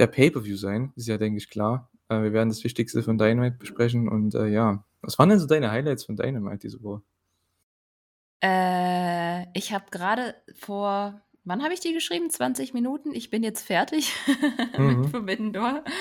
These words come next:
Speaker 2: Ich hab, ich hab das Gefühl, dass Dynamite irgendwie so zwanzig Jahre her ist. Ich glaube,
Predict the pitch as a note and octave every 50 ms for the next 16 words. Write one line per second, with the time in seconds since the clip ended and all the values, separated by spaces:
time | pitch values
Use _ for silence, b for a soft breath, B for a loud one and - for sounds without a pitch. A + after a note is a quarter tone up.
0 | G4 G4 F#4+ F#4 F#4 F4+ D#4 A#3+ - A3 B3 G3 F3+ - - - - F3 - E3+
1 | E3 - - - E3+ - - A#3 G3+ F3 F3 F3 - E3 D#3 D#3+ F3 F#3 F#3 E3+
2 | E3+ E3+ - - F3 F#3 F3+ F3 F3+ D#3+ - - - - E3 E3+ F#3 F3 - E3+
3 | E3+ - - D3+ D3+ F#3+ G#3 G3+ F#3+ F#3 F3 - - F3 - B B B B B
4 | B B B B B - F3 - - - F3 F3 E3 F3+ A3 B3 B3+ B3+ B3+ B3+
5 | B3 B3 B3 B3